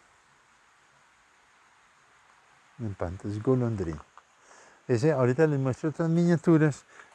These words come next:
que están en otra parte. Por el momento, sigamos por acá.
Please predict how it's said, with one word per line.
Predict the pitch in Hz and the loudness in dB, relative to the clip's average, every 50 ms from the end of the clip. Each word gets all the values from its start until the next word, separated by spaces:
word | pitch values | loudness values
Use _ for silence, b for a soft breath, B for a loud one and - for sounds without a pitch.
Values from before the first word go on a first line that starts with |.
| B | B
que | - 143 | 0 0
están | 123 - - 135 120 123 | 2 2 2 0 2 4
en | 135 139 143 | 4 4 4
otra | 143 131 - 139 131 | 4 4 4 2 2
parte. | - - 85 82 82 - - - - _ _ _ B B B B B B B B - | 2 2 0 0 -2 -10 -14 -16 -16 _ _ _ B B B B B B B B -4
Por | - 127 117 | -2 -2 0
el | 117 | 0
momento, | 117 117 113 117 151 175 185 165 - - 175 165 135 - - - - - | 0 0 2 2 4 4 2 2 0 0 0 0 -2 -4 -12 -20 -20 -12
sigamos | - - 131 120 113 113 107 113 139 139 | -6 -2 0 2 4 4 4 2 0 -2
por | - - 175 | -2 0 2
acá. | 180 165 - - 147 139 147 | 2 2 2 2 0 0 0